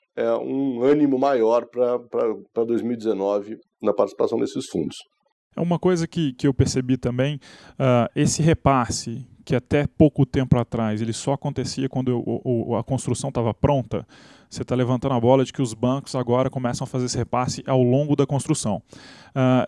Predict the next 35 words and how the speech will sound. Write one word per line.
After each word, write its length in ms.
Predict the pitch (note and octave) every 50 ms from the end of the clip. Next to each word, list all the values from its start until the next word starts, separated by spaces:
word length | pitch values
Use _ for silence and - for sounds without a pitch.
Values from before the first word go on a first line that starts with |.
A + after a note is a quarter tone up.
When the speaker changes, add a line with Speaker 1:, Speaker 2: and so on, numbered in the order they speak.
| - -
Speaker 2:
tem 160 | - F#3+ F3+
banco 360 | B2+ A#2+ C#3+ F3+ G#3 - -
também 240 | - E3+ D3+ D3 D3
fazendo 320 | - D#3 C3+ C3+ D3 D3+
piloto 520 | - - D3+ C3 B2 B2 B2+ B2 A#2+ - B2
e 40 |
experimentações 920 | B2 - - - C#3+ C3+ C3 C3 B2+ - A#2+ G2+ D#2+ - C#3+ D3+ D#3 D3 -
pra 220 | - - - - C#3+
fazer 400 | - - D#3 C3 A#2 A2+ D3 F#3+
o 80 | G3+
financiamento 500 | F3+ F#3+ F3+ D#3+ - - C#3+ D3 E3 -
desde 220 | D3 E3 G3+ A3+ B3+
a 60 | C4
planta 480 | - G3+ F#3 F3 D3+ B2 - - G#2+
já. 280 | A2 A2 A2+ G2+ - A#2 - - - - - _ _ - -
Ah, 300 | B2 A#2 A#2 A2+ G#2+ G2+ F2+
isso 220 | A#2 A#2 - -
melhora 460 | D3+ D3+ C#3 B2+ B2+ C3 C#3+ D3 D3
muito 600 | C3+ B2 A#2+ B2+ C#3+ D3+ - - D3+ D3 D3 C#3
a, 120 | - C3+ B2+
a 160 | - A#2 -
parte, 560 | - C3 B2 B2 - - - C#3 B2+ A#2 -
digamos 320 | B2 A#2+ B2+ C3+ C3 C3 B2+
assim, 160 | A#2+ - C3+
o 20 |
dever 360 | B2 C3 C3+ A#2+ A2+ C#3 C#3 C3+
de 100 | B2 B2+
casa 340 | - C3+ C3+ C#3 D3 D3
sendo 220 | C3+ - D3 C#3 B2
feito 320 | - - - C3+ C3+ - -
por 160 | - B2+ G2+
parte 480 | - B2 A#2+ A#2+ A#2+ - - B2+ B2 - - - - - - _ -
da 80 | C3
iniciativa 400 | B2+ B2+ B2+ C#3 A#2+ - C3+ C3
privada. 500 | - - C#3 A#2 A2 G#2+ G#2 G2+ G2+ G2